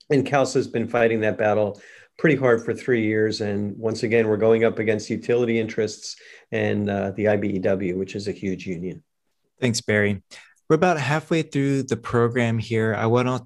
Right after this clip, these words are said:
Speaker 2: touch next on legislation, but if anyone else wants to add anything on this licensing classification topic, now is a great time.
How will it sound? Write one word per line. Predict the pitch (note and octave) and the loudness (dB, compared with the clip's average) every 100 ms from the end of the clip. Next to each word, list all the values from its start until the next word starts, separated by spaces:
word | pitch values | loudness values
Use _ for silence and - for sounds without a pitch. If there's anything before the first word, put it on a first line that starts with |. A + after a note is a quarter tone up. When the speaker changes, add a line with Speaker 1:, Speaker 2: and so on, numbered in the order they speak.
| _ | _
Speaker 2:
touch | - A#2+ - A2 | -2 0 0 0
next | A2 - A2+ | 0 -2 0
on | G#2 G2 G2+ | 0 0 -2
legislation, | G2+ G#2+ G#2+ G#2+ F#2+ - G#2 A#2+ - F3+ E3+ | 0 0 -2 0 2 2 0 0 0 0 0
but | A#2+ | 0
if | A2+ B2+ | 0 0
anyone | C#3 C3+ B2 | 0 2 2
else | A#2 A#2+ - | 2 0 -2
wants | G#2+ - | -2 -4
to | F#2+ | -2
add | A2 A2+ | 0 0
anything | G#2 G2 G#2 G2+ | -2 -4 -6 -6
on | G2+ | -4
this | G2 F#2+ - | -2 0 0
licensing | G#2 G#2+ G#2+ F#2+ G2+ F#2+ - | 0 0 0 -2 -2 -2 -4
classification | - G#2 - F#2+ F2 - G#2+ - F2+ | -4 -2 -2 -4 -10 -4 -4 -2 -8
topic, | - F2 - F2 - | -10 -10 -10 -14 -8
now | F#2+ G2 | -4 -4
is | F#2+ G2 | -6 -12
a | |
great | - F#2 F#2 | -10 -8 -8
time. | - G2 F#2 F#2 | -8 -6 -6 -10